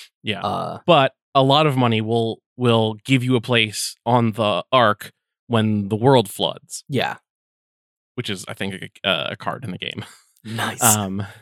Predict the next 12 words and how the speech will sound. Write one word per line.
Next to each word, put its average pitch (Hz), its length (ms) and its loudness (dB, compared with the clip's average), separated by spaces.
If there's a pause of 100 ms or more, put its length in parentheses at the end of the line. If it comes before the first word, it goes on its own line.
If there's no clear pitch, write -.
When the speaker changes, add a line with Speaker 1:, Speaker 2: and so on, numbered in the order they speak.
(260)
Speaker 1:
but, 110 300 4
uh, 104 320 2 (180)
Speaker 2:
<laughs> - 200 -16
Speaker 1:
and 147 140 4
so, 131 460 4 (160)
so 151 300 4 (180)
other 208 220 4
than 220 200 4
that, 101 280 2
so - 80 -6
you, 123 260 -2
so 131 300 0